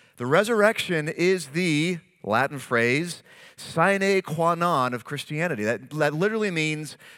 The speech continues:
without which not. Sine qua non, is the indispensable ingredient of something.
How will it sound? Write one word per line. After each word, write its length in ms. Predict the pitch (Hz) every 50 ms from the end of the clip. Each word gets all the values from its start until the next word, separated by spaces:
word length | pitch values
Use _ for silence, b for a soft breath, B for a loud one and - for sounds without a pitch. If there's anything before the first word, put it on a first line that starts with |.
| B B
without 760 | 139 151 147 - - - 180 175 175 185 190 - - - -
which 600 | 165 143 147 156 160 156 - - - - - - _ _ _ _
not. 600 | 110 110 113 127 131 113 98 82 - - - - - - _ _ _ _ _ _ _ _ _ _ _ _ _ _ _ _ _ -
Sine 260 | - - 160 175 185
qua 180 | 180 - 180 175
non, 320 | 170 175 180 165 143 139
is 220 | 151 147 156 147 131
the 200 | 147 156 170 - -
indispensable 1080 | 185 202 220 226 220 196 196 160 - - - - 180 185 185 - 190 170 175 175 175 -
ingredient 840 | - 143 139 123 117 120 127 139 165 175 165 143 123 113 113 107 - -
of 120 | 120 107
something. 460 | - - 147 151 147 - - 85 78